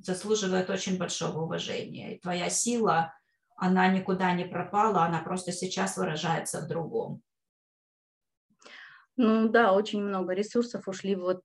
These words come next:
Speaker 2: в исследование очень глубинных внутренних слоёв, пластов, э, реакций. Вот. Всё-таки я являюсь человеком помогающих практик, и есть вещи, которые, правда, иногда очень сложно, но по-честному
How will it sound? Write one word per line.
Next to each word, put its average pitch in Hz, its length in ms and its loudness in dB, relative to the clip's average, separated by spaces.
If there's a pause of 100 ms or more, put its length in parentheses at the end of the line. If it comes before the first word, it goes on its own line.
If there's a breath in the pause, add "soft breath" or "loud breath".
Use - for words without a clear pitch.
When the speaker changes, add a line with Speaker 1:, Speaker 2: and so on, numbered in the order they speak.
Speaker 2:
в 185 200 0
исследование 208 640 2
очень 190 260 -2
глубинных 196 560 -2
внутренних 175 580 -2
слоёв, 214 560 4
пластов, 208 600 0 (140)
э, 170 300 0
реакций. 190 800 4 (680 loud breath)
Вот. 180 560 -2 (240)
Всё-таки 208 420 0
я 196 240 6
являюсь 185 400 6
человеком 185 640 0
помогающих 185 720 2
практик, 214 640 4 (120)
и 170 520 2 (1080 soft breath)
есть 196 340 2
вещи, 226 420 4
которые, 196 640 4
правда, 196 720 2 (1120)
иногда 202 400 4
очень 190 320 2
сложно, 226 560 6
но 190 320 2
по-честному 202 920 0